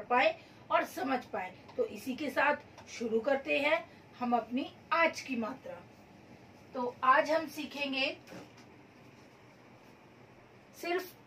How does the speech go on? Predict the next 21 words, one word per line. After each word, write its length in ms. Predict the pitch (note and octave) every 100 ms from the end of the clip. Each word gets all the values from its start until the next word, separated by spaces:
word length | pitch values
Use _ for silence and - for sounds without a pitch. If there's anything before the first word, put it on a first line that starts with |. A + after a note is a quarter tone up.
| -
अ 420 | C#4 C4 C4 F4 - - -
और 200 | C4+ - C4
आ 120 | B3+
की 180 | - D4+
मात्रा 380 | D#4 C#4 C#4 C#4+
में 140 | C#4+
आज 220 | C#4 B3+
हम 140 | C#4 D4
फर्क 340 | - C4+ C#4
सीखेंगे। 680 | - B3+ - A#3 G#3+ G#3+ B3 - - - -
हमें 300 | C4 D#4 F#4+
पता 280 | D#4 C4 B3+
है 240 | A#3 C#4 A#3
जो 220 | B3+ C4
भी 160 | F4+
हमारे 460 | D4+ C#4 B3+ A#3+ C4
व्यंजन 500 | A3+ A#3+ A#3 A#3 D4
होते 340 | B3+ A#3 - A3+
हैं, 300 | G#3+ B3 D4 - - -
जैसे 460 | G#3+ B3+ B3 B3+
कि 320 | A#3 A3 A3